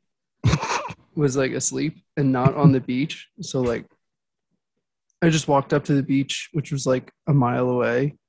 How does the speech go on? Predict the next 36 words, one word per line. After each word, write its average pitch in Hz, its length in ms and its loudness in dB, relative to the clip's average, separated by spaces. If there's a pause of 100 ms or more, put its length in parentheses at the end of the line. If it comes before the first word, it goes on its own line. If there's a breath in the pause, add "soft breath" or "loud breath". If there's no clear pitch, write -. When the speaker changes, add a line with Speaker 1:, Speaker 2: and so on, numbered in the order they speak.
(140)
Speaker 1:
Mm-hmm. 107 280 4 (120)
Speaker 2:
and 123 640 0 (140)
I 139 80 2
just 131 200 0
watched 127 260 -2
the 131 60 -2
sunrise, 147 680 0
and 131 260 0
that 131 140 4
was, 131 520 -2
like, 117 260 -8 (160)
very 147 500 0
serene, 123 600 -6 (140)
and 131 100 -2
I 123 60 0
really 139 300 2
liked 104 280 -6
it - 80 -12
a - 40 -12
lot. - 240 -10 (560)
Speaker 1:
Nice. 107 520 -4 (360)
Speaker 2:
So 117 400 -8 (440)
I 151 60 0
think 185 200 0
that, 180 220 4
like, 165 260 4
the, 190 180 4
the 175 120 4
rest 190 280 4
of 311 60 4
that 165 200 4
day, 131 360 2
I 120 100 -2
was 131 180 -2
just, 139 180 -4
like, 135 180 0